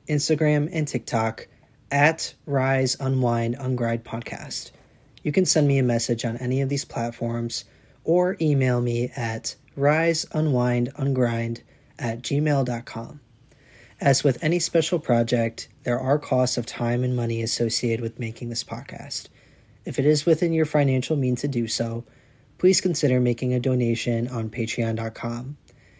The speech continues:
Any donation, whether small or large,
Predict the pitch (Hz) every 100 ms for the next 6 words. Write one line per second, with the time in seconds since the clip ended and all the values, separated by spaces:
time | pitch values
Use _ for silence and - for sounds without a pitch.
0 | _ - - 151 147 151 151 131 120 127
1 | 120 120 120 113 - 127 123 135 147 143
2 | 131 113 117 110 -